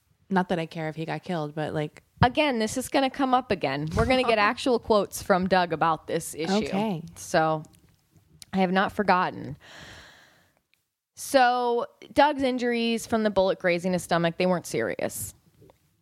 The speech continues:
Speaker 2: And on August ninth, the Van Nuys police were called about an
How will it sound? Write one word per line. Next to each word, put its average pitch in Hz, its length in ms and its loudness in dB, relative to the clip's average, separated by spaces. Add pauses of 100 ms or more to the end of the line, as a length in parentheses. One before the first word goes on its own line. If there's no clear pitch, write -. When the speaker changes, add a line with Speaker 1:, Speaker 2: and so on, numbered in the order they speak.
(120)
Speaker 2:
And 180 200 2
on 165 200 0
August 311 460 2
ninth, 240 400 2 (160)
the 165 120 0
Van 240 320 2
Nuys 240 320 0
police 208 440 -2
were 190 100 0
called 185 560 0
about 151 260 -2
an 151 140 -4